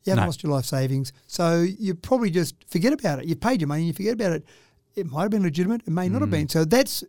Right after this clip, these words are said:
Speaker 1: again, we talk about this often, that six hundred sixty thousand dollars is only the ones we know that are reported. What's the unreported amount? Well, if I could tell you that, then they'd probably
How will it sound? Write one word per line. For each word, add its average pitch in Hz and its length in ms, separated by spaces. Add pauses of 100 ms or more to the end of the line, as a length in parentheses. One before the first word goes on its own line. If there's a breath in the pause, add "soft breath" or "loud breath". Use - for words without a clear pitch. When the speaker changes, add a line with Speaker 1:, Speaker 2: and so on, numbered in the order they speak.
Speaker 1:
again, 165 460
we 165 80
talk 175 220
about 143 160
this 143 120
often, 143 300 (460 loud breath)
that 185 320
six - 220
hundred 170 240
sixty 165 260
thousand 147 280
dollars 143 380
is 165 140 (100)
only 175 540
the 180 160
ones 147 400
we 143 80
know 135 280
that 131 120
are 131 40
reported. 135 580 (220 loud breath)
What's 185 200
the 185 100
unreported 190 480
amount? 208 340
Well, 151 360 (340 soft breath)
if 165 220
I 156 120
could 143 440
tell 240 240
you 170 160
that, 127 200 (200)
then 151 300
they'd 143 220
probably 156 520